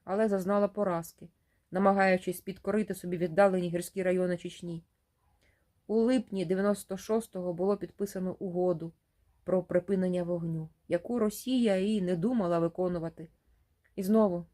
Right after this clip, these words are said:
дежавю. Після фактичної поразки Росії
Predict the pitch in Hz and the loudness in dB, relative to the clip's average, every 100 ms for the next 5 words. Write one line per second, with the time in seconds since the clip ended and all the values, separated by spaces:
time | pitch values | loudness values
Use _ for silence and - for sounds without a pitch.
0 | _ _ 156 170 170 185 185 202 _ _ | _ _ -4 -2 0 -2 -4 -8 _ _
1 | _ _ _ _ _ _ _ _ _ _ | _ _ _ _ _ _ _ _ _ _
2 | _ - 202 190 190 196 214 - 190 190 | _ -10 -6 -4 -4 -4 -6 -4 -4 2
3 | 196 196 - 190 190 - 220 208 165 | 4 4 2 -4 -2 0 0 0 -2